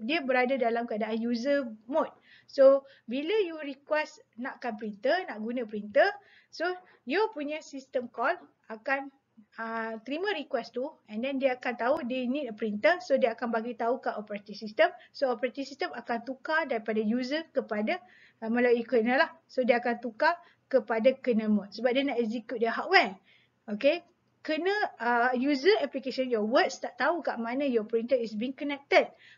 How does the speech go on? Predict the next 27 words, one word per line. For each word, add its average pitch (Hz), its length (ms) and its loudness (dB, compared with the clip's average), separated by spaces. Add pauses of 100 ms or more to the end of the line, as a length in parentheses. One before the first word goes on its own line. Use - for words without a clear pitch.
(160)
Hanya 349 560 -2
operating, 277 400 -2 (240)
your 277 320 2
kernel, 262 640 2 (160)
okey, 226 320 -4
di 233 80 -2
dalam 240 240 2
operating 220 320 -6
system 339 400 -2
yang 254 160 -4
tahu 240 320 -2 (240)
kat - 160 -4
mana 320 560 0
you 294 160 -2
punya, 254 400 -6 (480)
uh, 233 240 0 (420)
hardware 269 640 2
or 208 320 -6
your 226 240 0
punya 247 400 -2
devices 226 560 -2
or 208 160 -4
printer 233 400 -2
tu 294 160 -6 (160)
has 208 160 -6
been 294 160 4 (400)
connected. 214 560 0